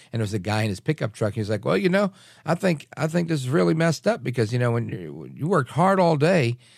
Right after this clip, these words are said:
and, you know, you wanna throw back a cold one or open up a six-pack on your way home, maybe you got a long ride.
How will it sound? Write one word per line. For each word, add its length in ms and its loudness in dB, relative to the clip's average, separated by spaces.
and, 260 2
you 60 2
know, 80 2
you 140 2
wanna 160 2
throw 160 0
back 240 0
a 40 -10
cold 300 0
one 160 0
or 220 2
open 240 2
up 100 -2
a 60 -4
six-pack 520 -2
on 120 0
your 100 -4
way 140 2
home, 260 2
maybe 200 0
you 40 4
got 80 4
a 60 2
long 200 2
ride. 300 2